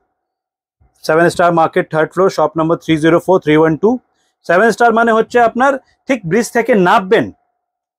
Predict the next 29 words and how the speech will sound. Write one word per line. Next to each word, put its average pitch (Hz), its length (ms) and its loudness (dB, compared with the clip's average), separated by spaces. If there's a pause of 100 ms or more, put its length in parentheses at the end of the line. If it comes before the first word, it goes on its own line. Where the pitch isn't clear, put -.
(200)
ম-, 139 200 -6
যা-, 143 240 0
যদি 165 220 2
আপনি 185 300 2
আসছেন 175 320 -2
ওইখান 170 280 -2
থেকে, 180 540 -2
এক 156 260 -2
সাইড 180 200 -2
থেকে 185 180 0
যদি 180 200 2
আপনি 170 240 0
আসছেন, 180 420 -2 (440)
আপনি 185 260 0
উঠবেন 180 400 2
ব্রিজে, 208 320 2
ব্রিজে 202 300 2
নামার 165 500 0
সময় 233 320 -2
আপনি 226 180 -2
লেফটে 202 320 -2
দেখবেন 226 240 -2
বিল্ডিং 185 300 0
আছে। 131 220 -2
ম্যাক্সিমাম 180 520 -2
কাস্টমারের 226 520 2
আমাদের 208 300 0
বলে, 190 220 2
মানে, 196 240 -2